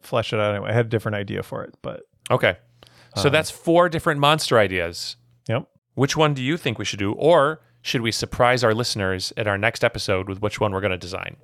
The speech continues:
Speaker 1: I mean, honestly, I think all of them will be fun. Maybe, um, maybe do we roll a D four on during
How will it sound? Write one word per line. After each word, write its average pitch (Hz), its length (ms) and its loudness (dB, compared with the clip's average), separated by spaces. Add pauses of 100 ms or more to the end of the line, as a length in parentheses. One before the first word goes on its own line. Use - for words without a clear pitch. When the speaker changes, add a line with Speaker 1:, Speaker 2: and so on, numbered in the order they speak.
(180)
Speaker 1:
I 180 80 2
mean, 175 220 2
honestly, 160 600 2
I 127 100 0
think 123 180 0
all 110 240 4
of 117 60 -2
them 117 140 0
will 113 100 -2
be 113 120 -2
fun. 113 300 0
Maybe, 110 420 0
um, 98 640 0 (240)
maybe 113 760 2
do 117 100 -4
we 113 100 4
roll 113 320 6
a 117 60 4
D 113 220 -4
four 104 540 -4
on 104 300 -4 (560)
during 123 160 8